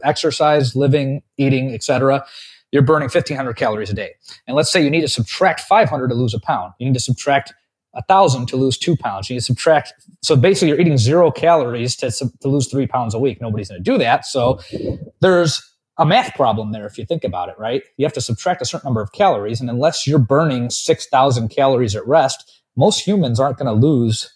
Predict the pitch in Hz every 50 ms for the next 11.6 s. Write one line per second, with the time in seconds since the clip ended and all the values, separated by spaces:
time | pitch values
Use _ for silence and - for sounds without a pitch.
0 | _ _ _ _ _ - 123 127 131 120 120 113 110 - - 131 127 117 107 98
1 | - 127 120 98 92 101 120 107 98 - - - - 120 120 - - - _ 110
2 | - - - 131 110 101 101 87 92 98 95 98 110 107 98 - - - 98 92
3 | 82 87 104 - _ _ - - _ - 151 160 165 147 - 190 185 165 139 -
4 | 156 147 135 131 - - 139 120 113 - - _ _ _ - 139 160 - - 135
5 | 107 95 - - 113 110 104 117 113 107 117 - - _ _ _ _ _ _ _
6 | _ - 147 139 - - 156 143 131 143 143 147 139 120 120 107 110 110 117 120
7 | 127 131 127 113 107 - - 160 143 127 113 113 117 120 117 110 107 113 110 104
8 | 123 135 127 123 127 120 113 - - 147 143 135 117 113 110 107 107 113 127 120
9 | 104 113 98 - - 151 131 110 - - - _ _ _ _ - 131 131 143 139
10 | 117 - - _ _ _ 127 147 - - 240 - - 180 147 - - 151 170 208
11 | 175 123 117 113 113 139 - - - - _